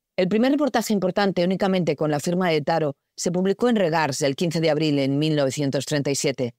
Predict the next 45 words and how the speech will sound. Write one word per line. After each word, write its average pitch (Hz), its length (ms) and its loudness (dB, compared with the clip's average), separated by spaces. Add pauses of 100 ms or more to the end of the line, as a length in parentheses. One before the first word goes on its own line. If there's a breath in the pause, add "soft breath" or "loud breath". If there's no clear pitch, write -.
(520)
donde 156 220 2
milicianos, 175 680 2
tropas, 156 440 0
patrullas, 135 600 -2
mujeres 139 400 -2
armadas. 127 600 -2 (480)
Era 214 280 0
la 170 200 0
máxima 180 400 0
atención 143 380 -2
fotográfica 139 560 -2
de 135 120 0
Taro 123 420 -2 (400)
y 185 100 2
estaba 254 260 0
centrada 196 400 2
en 202 80 2
el 156 120 0
frente 190 320 0
de 160 120 2
guerra, 190 240 2
pero 175 160 0
también 180 320 2
en 160 100 2
la 135 100 2
población 127 500 0
civil. 117 300 -4 (440)
Era 180 200 0
consciente 190 480 0
del 160 140 0
poder 165 300 0
de 170 80 2
la 143 100 0
fotografía 135 600 -2
y 139 100 0
quería 196 280 0
influir 156 460 0
a 127 60 0
favor 135 240 -2
del 139 140 0
gobierno 135 360 2
legal 127 240 2
de 123 100 2
la 120 100 0
República. 120 540 -6